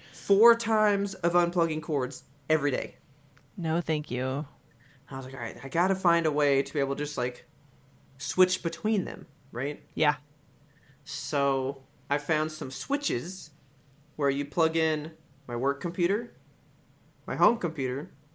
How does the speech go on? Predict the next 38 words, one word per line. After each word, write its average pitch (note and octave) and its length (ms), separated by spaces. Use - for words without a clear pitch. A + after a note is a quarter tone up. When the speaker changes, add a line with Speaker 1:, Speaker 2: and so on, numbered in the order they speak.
Speaker 1:
and C#3+ 120
then C3 140
one G3+ 240
cable E3+ 300
comes D#3 260
out C#3 280
to D#3+ 80
the C3 100
monitor, D3 440
and C3+ 160
you C3+ 80
just - 160
press D#3+ 200
a D#3 40
button, D3 340
and B2+ 160
it - 80
goes C#3+ 200
between C#3+ 640
the C#3+ 80
signal C3+ 380
from B2+ 300
either B2 260
one. A2+ 240
Speaker 2:
Yeah. D3+ 280
Speaker 1:
So - 160
I C#3 80
got D3 280
Speaker 2:
That's F#3+ 140
Speaker 1:
those. D#3+ 60
Speaker 2:
pretty D3+ 180
nice. - 640
Speaker 1:
I C3 100
bought C3+ 400
two G3+ 180
more F#3+ 240
DisplayPort F#3 640
cables, C3+ 560